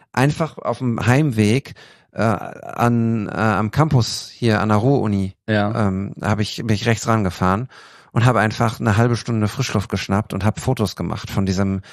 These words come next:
Speaker 1: surrealen Setting des, des Nebels.
Speaker 2: Des Grauens.
Speaker 1: Ja. Und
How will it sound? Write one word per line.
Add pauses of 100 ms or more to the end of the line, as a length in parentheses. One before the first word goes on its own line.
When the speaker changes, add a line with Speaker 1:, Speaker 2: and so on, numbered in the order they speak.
(300)
Speaker 1:
surrealen
Setting (340)
des,
des
Nebels. (320)
Speaker 2:
Des
Grauens.
Speaker 1:
Ja. (320)
Und